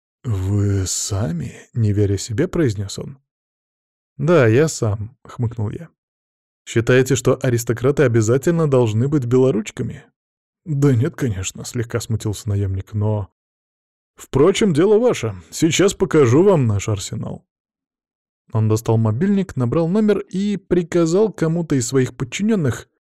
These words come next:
видимо, принести на полигон стандартный рабочий набор. Через пару минут на полигон прибежал наемник, который встречал нас у въезда, и передал своему командиру небольшую коробку.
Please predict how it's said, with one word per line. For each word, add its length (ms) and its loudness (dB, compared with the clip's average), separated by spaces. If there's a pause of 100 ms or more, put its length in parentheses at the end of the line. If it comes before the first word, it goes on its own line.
(460)
видимо, 540 0 (400)
принести 480 0
на 120 2
полигон 640 2
стандартный 760 0
рабочий 440 -2
набор. 500 -6 (800)
Через 260 0
пару 240 2
минут 320 0 (140)
на 120 0
полигон 420 2
прибежал 440 2
наемник, 540 0
который 340 0
встречал 380 -2
нас 240 -2
у 160 -2
въезда, 640 -2 (480)
и 200 2
передал 460 2
своему 400 -2
командиру 540 2
небольшую 500 0
коробку. 640 -12